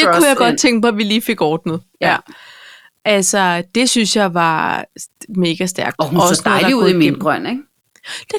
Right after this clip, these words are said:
Speaker 2: gjorde hun nemlig. Det
Speaker 1: Ja, ej,
Speaker 2: gjorde
Speaker 1: jeg,
Speaker 2: hun.
Speaker 1: jeg, jeg, var det sofaen,
Speaker 2: Lidt
Speaker 1: der var
Speaker 2: lille.
Speaker 1: mindgrøn, eller var det hende, der var mindgrøn? Nu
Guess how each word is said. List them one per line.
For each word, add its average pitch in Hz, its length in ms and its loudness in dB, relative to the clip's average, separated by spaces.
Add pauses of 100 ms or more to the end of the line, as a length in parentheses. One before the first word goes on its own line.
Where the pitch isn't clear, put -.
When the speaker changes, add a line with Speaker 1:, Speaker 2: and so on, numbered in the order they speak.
Speaker 2:
gjorde 370 180 2 (140)
hun 339 100 0
nemlig. 233 440 0 (240)
Det - 60 0
Speaker 1:
Ja, - 40 2
ej, - 80 0
Speaker 2:
gjorde 180 160 2
Speaker 1:
jeg, 170 80 -2
Speaker 2:
hun. 185 120 -4
Speaker 1:
jeg, 170 100 -2 (360)
jeg, 156 80 -6 (200)
var 170 120 0
det 165 80 -4
sofaen, 214 260 0
Speaker 2:
Lidt 240 80 -2
Speaker 1:
der 294 140 2
var 277 60 4
Speaker 2:
lille. 269 140 2
Speaker 1:
mindgrøn, 202 420 -2
eller 175 200 -4
var 170 120 -2
det 170 100 -6
hende, 170 160 -4
der 180 60 -8
var 170 60 -6
mindgrøn? - 360 -8
Nu 170 140 -10